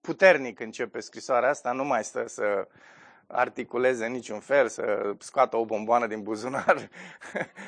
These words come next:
Drastic, foarte clar de la început, uh, "Îți merge numele că trăiești, dar ești mort. Trezește-te și întărește ce a mai rămas, care este pe moarte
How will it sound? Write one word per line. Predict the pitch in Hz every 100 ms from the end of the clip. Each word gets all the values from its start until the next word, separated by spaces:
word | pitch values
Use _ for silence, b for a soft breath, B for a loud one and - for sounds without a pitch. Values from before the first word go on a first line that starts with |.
| B B - - - - - - -
Drastic, | 151 180 175 143 139 -
foarte | - - 165 165 - 117
clar | 143 147
de | 131
la | 127
început, | 120 123 117 143 139 - -
uh, | - - _ - - - -
"Îți | - -
merge | 156 202 190 139 143
numele | 165 165 147 135
că | - 123
trăiești, | 120 151 175 135
dar | 135
ești | 143 151 139 -
mort. | 113 139 117 - - _ _ _ _ _ b b b b b b b
Trezește-te | - 156 139 202 220 196 175 185
și | - 156
întărește | 151 147 156 185 -
ce | 147 165
a |
mai | 147 135
rămas, | 127 131 170 180
care | - 170 165
este | 147 -
pe | 147 139
moarte | 147 165 165 127 131 175